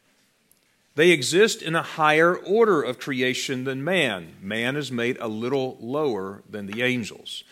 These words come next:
And that doesn't mean in terms of height, it means in terms of the order, uh, of creation. They are superior in intelligence, in power.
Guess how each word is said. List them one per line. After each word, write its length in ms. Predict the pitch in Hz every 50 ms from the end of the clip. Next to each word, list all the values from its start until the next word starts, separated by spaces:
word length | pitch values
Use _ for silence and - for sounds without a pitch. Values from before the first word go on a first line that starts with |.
| - _ _ _ _ _
And 100 | - 87
that 100 | 92 113
doesn't 320 | 120 123 110 117 120 - 101
mean 240 | 107 117 123 120 113
in 80 | 104
terms 260 | - - 131 117 101
of 120 | 101 - -
height, 380 | - 156 156 - 117 135 135 - -
it 140 | 117 113
means 320 | 107 110 120 127 120 110 117
in 120 | 123 123
terms 540 | - - - 110 107 110 110 104 104 101 -
of 380 | - 107 104 104 101 98 92 - - - _ _ -
the 180 | - 107 101 - -
order, 540 | - 135 143 151 143 127 101 98 104 101 - _ _ _ _ _ _ _ -
uh, 60 | -
of 540 | 95 95 90 90 87 - - - 110 104 -
creation. 720 | - - 120 110 104 110 123 135 - - - - - - _ _ _ _ _ _ _ _ _ _ _ _ _ _ _ _ _ _ _ _ _ _ _ _ _ _ _ _ _ _ _ _ _ _
They 160 | - 127 131
are 560 | - 131 127 123 120 120 113 110 110 107 - -
superior 1000 | - - - - 135 104 - - - 175 180 175 165 143 113 90 80 69 - - _ _ _ _ _ _ -
in 140 | 117 113 113
intelligence, 960 | 110 110 - 160 139 143 156 160 139 208 220 185 - - - - - - - _ _ _ _ _ _ _ _ _ -
in 160 | - 113 104
power. 680 | 90 - - 147 131 135 147 165 190 202 208 202 196 190